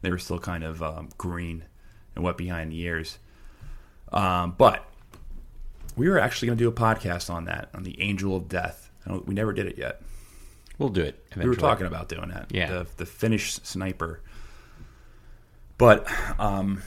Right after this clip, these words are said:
Speaker 1: so the, the U S was unaware of this scheme.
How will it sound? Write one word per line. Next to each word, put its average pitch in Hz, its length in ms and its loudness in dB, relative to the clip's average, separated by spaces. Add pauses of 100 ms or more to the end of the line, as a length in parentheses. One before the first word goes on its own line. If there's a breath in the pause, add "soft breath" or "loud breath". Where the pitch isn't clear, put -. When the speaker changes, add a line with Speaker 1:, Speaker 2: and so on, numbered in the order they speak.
(320 loud breath)
Speaker 1:
so 127 380 2 (1700 loud breath)
the, 131 600 0 (1400)
the 135 80 0
U 180 240 6
S 160 160 6
was 120 120 -2
unaware 92 440 4
of 82 80 -4
this 92 160 -6
scheme. 87 420 -8